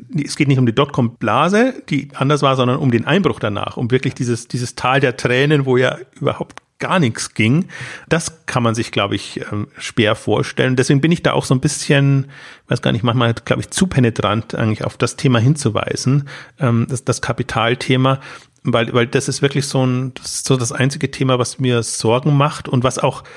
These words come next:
das ist natürlich jetzt nicht sichtbar, sondern das wird in, in zwei, drei, vier Jahren sichtbar sein, wenn die einen eben gut ausgestattet sind und da Dinge machen, wo man denkt, „Wahnsinn,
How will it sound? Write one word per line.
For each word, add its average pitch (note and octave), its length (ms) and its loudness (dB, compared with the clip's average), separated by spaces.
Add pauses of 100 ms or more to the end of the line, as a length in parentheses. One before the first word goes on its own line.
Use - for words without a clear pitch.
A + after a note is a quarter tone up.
(180)
das B2+ 120 0
ist - 20 4
natürlich D3 280 2
jetzt C#3+ 180 0
nicht C3+ 160 0
sichtbar, B2 460 -2
sondern A2+ 240 0
das A#2 160 -2
wird C3+ 100 2
in, A#2+ 200 -2
in A#2 160 -4 (160)
zwei, B2 200 0
drei, A#2 180 0
vier A2+ 200 -2
Jahren C3+ 640 0
sichtbar D3 420 -2
sein, C#3+ 220 0
wenn C3+ 100 2
die C3 120 -2
einen C#3+ 260 0
eben A#2 180 0
gut C#3+ 160 0
ausgestattet A2 720 -2
sind D#3+ 240 0
und B2+ 160 0
da A2+ 80 2
Dinge D3+ 240 2
machen, C#3+ 480 0
wo F3 100 -4
man A#2 220 2
denkt, A#2+ 340 -4
„Wahnsinn, G2 360 -2